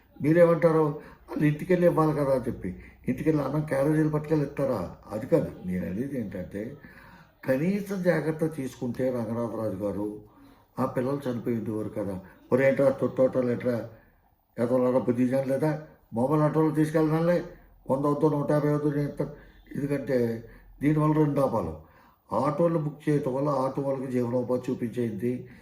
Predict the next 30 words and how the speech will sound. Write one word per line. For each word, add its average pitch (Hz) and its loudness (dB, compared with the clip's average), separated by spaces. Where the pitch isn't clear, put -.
ఈ - 2
డ్రాక్వా 139 2
మహిళల్ని, 139 -2
మిగతా 127 -4
మహిళల్ని 131 -4
తీసుకొచ్చడం 127 -6
వల్ల 127 -2
వాళ్ళకి 123 -2
చీరలు 113 -4
ఎత్తడం 123 -6
జరిగింది, 123 -4
వాళ్ళకి 139 4
డబ్బులు 127 6
ఎత్తడం 117 -6
జరిగింది. 95 -6
ఈ, 139 -2
ఈ 104 -4
విధంగా 156 -2
ఆయన 156 0
ఒక 135 -6
రాజకీయ 135 -4
స్ట్రాటజీలో 151 -2
వెళ్తున్నాడు. 123 -4
మీరు 180 4
చేయవలసిన 180 4
పని 156 2
ఏంటంటే, 151 -4
పితాని 135 -2
సత్యనారాయణ 120 -6
గారు, 117 -12